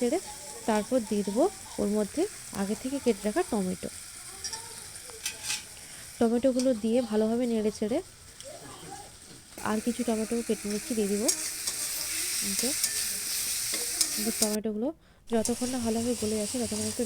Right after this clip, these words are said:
নেড়ে নিচ্ছি। এরপর টমেটোগুলোর মধ্যে একটু দিয়ে দিচ্ছি জল, কারণ জলটা না দিলে ভালোভাবে টমেটোটা গলবে না, ওই জন্য জল দিয়ে দিচ্ছি। এরপর মশলাটা যতক্ষণ না তেল ছাড়ছে,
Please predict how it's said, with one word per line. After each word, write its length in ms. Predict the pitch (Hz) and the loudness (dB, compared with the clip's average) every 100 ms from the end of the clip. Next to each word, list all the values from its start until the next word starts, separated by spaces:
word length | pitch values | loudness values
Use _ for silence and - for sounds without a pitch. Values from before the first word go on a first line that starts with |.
| 214 | 0
নেড়ে 240 | 202 202 330 - - - - - - - - - - - - - | -2 4 4 4 0 -6 -8 -10 -10 -10 -10 -12 -12 -12 -12 -8
নিচ্ছি। 300 | 226 214 - 330 - - - - - - | -8 -8 -2 -2 -2 -14 -14 -12 -10 -4
এরপর 200 | 208 - 247 | -2 -2 -2
টমেটোগুলোর 520 | 226 208 220 220 226 214 | -2 0 -2 0 -2 -2
মধ্যে 180 | 214 285 679 | -2 2 2
একটু 340 | 240 - - 294 - | 2 -4 -2 0 2
দিয়ে 120 | 214 | 2
দিচ্ছি 180 | 214 262 190 | 0 -4 -2
জল, 240 | 185 180 180 - - - - - - - - - - | 0 0 -4 -14 -18 -18 -18 -20 -20 -18 -6 -4 -2
কারণ 180 | 220 226 226 | 0 2 2
জলটা 320 | 214 208 208 285 - - - | 2 2 2 0 -2 -8 0
না 80 | 220 220 | 0 2
দিলে 180 | 220 247 233 | 2 2 2
ভালোভাবে 240 | 202 226 | 2 2
টমেটোটা 280 | 226 202 214 233 | 2 2 2 4
গলবে 220 | 214 202 220 | 4 4 2
না, 40 | 240 | 2
ওই 60 | 202 | 0
জন্য 120 | 226 220 | 0 2
জল 120 | 190 180 | 0 2
দিয়ে 120 | 185 | 0
দিচ্ছি। 160 | 190 196 - - - 208 | 0 -4 -8 -14 -2 0
এরপর 200 | 208 254 226 | 4 2 2
মশলাটা 280 | 202 220 | -2 2
যতক্ষণ 200 | 220 220 226 | 2 2 -2
না 40 | 233 | 2
তেল 160 | 220 220 208 | 4 4 2
ছাড়ছে, 300 | 214 - | -2 0